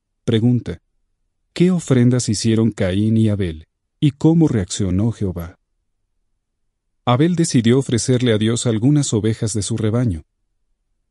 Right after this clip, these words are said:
Para ello eligió las primeras y mejores crías y, tal como indica el relato, incluyó en su sacrificio las partes que él consideraba más selectas, a saber, sus trozos grasos.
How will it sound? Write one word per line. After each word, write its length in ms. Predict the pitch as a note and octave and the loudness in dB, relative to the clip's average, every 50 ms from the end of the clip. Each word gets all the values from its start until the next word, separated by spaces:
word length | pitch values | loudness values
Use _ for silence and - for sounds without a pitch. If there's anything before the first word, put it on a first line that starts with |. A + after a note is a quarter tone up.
| _ _ - | _ _ 2
Para 240 | B2 A#2 B2+ D3 | 4 4 4 4
ello 260 | F3 F#3 F3 F3+ F3+ F3+ | 2 0 0 0 0 2
eligió 440 | E3 C3 A2 G2 - - C3 C3+ | 2 0 0 -2 0 2 2 2
las 200 | C#3 C#3 B2 - | 4 2 -2 -2
primeras 540 | - - G2+ F#2 G2+ A#2+ C3+ C#3 C3+ B2+ - | -2 -2 0 2 2 2 2 2 0 -2 0
y 60 | A#2 | 2
mejores 440 | G2+ F#2+ F2+ - A2 G#2+ G2 F#2 - | 2 2 0 0 -2 -2 -2 -4 -6
crías 480 | - - G#2 A2 A2 G2 F2 F2 - A2 | -6 -4 -2 -2 -2 -2 -4 -6 -6 -6
y, 220 | G2+ F#2 F#2 - _ _ _ _ _ - | -6 -8 -8 -10 _ _ _ _ _ -4
tal 200 | - D#3 F3 - | -4 -4 -4 -2
como 220 | - D#3+ D3 B2 G#2 | 0 2 2 4 4
indica 360 | G2 F#2 G#2 A#2+ A#2+ - A#2+ | 2 2 0 -2 -2 -2 -4
el 100 | G#2 F#2+ | -4 -4
relato, 520 | - F2 F2 G2 A2 - - G#2 F#2+ F#2 _ _ _ _ _ _ - | -4 -6 -4 -4 -6 -6 -6 -8 -8 -8 _ _ _ _ _ _ 0
incluyó 500 | - C#3+ C3 - D3+ C#3 C3 B2+ C3 D3 | 2 2 2 4 4 2 4 4 4 2
en 80 | E3 E3 | 2 2
su 100 | - D#3+ | 0 -4
sacrificio 640 | - - A#2+ - A2 G#2 F#2 - B2 B2 - C3 A#2 | -4 -4 -4 -2 -2 -4 -2 -2 -2 -2 -2 -2 -2
las 200 | G2 F#2 - - | -2 -4 -6 -6
partes 420 | - A#2+ B2 A#2+ - C3 A#2 - | -4 -4 -4 -4 -4 -4 -6 -6
que 260 | - - A2+ G#2+ - - | -4 -4 -4 -4 -4 -2
él 200 | D3 D#3 F#3 F3 | -4 -4 -4 -2
consideraba 640 | - D#3 C3+ - B2 G#2 F#2+ G2 G#2 A2+ A#2 A2 G2 | -2 -2 -2 0 0 -2 0 0 0 0 0 0 0
más 260 | F#2+ G2+ B2 E3 D#3+ | 0 0 0 -2 -2
selectas, 680 | - C3 G#2 F#2+ F2 - _ - E2+ E2 - - - _ _ _ _ - | -2 -2 -2 -2 -4 -6 _ -12 -12 -12 -12 -14 -16 _ _ _ _ -10
a 100 | G#2+ G#2 | -8 -8
saber, 380 | - F#2+ F2 G2 A#2+ D3 D3+ _ _ _ _ _ _ _ _ _ | -6 -6 -4 -2 -2 -2 -4 _ _ _ _ _ _ _ _ _
sus 400 | - - - A2+ G2 - - - | -10 -6 -4 -4 -4 -4 -6 -6
trozos 400 | - D3 D#3+ D#3+ - C3 G#2 G#2+ | -4 -4 -4 -2 -4 -6 -4 -4
grasos. 540 | G#2 F2+ E2 E2 - - F2+ - - - | -4 -6 -6 -8 -10 -12 -12 -14 -16 -18